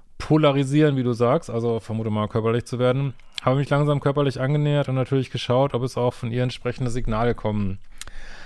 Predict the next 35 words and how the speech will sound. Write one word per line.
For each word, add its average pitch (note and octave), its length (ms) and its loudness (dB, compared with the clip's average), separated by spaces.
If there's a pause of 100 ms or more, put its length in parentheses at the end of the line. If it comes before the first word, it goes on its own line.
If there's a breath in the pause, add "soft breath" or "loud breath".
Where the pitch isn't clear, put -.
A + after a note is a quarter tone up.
(280 loud breath)
Habe D3+ 220 4
sie E3 120 4
mal, D#3+ 300 6
wenn's D3 240 0
gepasst - 380 2
hat, D3 160 4
an C3 100 2
der C3+ 80 4
Schulter D3 300 2
berührt C#3 340 2
und B2+ 100 -2
geschaut, B2+ 380 2
wie B2 60 -4
die B2+ 80 0
Reaktion A#2+ 400 0
ausfällt. G#2 520 -2
Beim B2 180 2
dritten E3 260 2
Date D3 180 4
erzählte C#3 420 0
sie C#3+ 120 -2
mir D3 160 2
dann E3+ 480 2
von B2 220 0
sich A#2+ 280 -2
aus, B2 280 0
dass - 160 -4
sie B2 80 -4
viel C3 180 -4
Zeit B2+ 240 0
brauche C3 220 -2
beim C3 200 0
Dating B2+ 400 -2
wegen A#2+ 180 -2
krasser B2 540 0